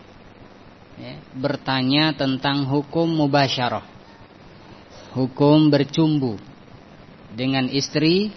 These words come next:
ketika berpuasa. Dan makna bercumbu otomatis ada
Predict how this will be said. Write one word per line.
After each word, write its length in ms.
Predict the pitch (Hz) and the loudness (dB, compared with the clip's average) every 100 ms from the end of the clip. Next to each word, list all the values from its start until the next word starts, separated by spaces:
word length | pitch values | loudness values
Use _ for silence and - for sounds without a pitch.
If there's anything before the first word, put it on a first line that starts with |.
| - | -2
ketika 560 | 143 - 147 - 156 | -2 0 -2 0 -2
berpuasa. 800 | 139 131 - 127 107 - 104 - - - - - - - - - - - - 101 123 - - - - - - - - - - - | 0 -2 0 0 0 -6 -10 -16 -20 -20 -20 -20 -20 -20 -20 -20 -20 -20 -20 -18 -20 -20 -20 -20 -20 -20 -20 -20 -20 -20 -20 -10
Dan 160 | 113 120 | -6 -4
makna 160 | 120 | -2
bercumbu 720 | 123 123 113 127 117 151 190 127 | -4 -6 -4 -4 0 2 2 -2
otomatis 480 | 120 117 120 180 | -6 -6 -4 -6
ada 320 | 127 117 110 | -6 -6 -4